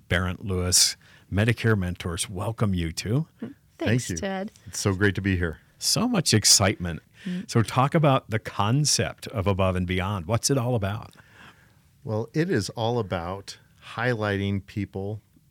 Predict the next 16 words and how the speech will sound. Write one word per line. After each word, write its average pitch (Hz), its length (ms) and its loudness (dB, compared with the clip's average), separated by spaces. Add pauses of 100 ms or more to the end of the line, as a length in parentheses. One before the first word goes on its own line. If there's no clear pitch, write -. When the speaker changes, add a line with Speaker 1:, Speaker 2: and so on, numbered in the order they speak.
(100)
Speaker 3:
in 110 180 0
our 120 120 -2
community 90 720 -2
that 104 240 -4
are 92 100 -2
going 90 380 0
above 87 320 -2
and 87 100 -2
beyond. 85 460 -6 (760)
We 131 240 0
really 107 300 2
want 95 300 -2
to 98 60 -4
put - 260 -10
the 92 100 -8
focus 90 520 -6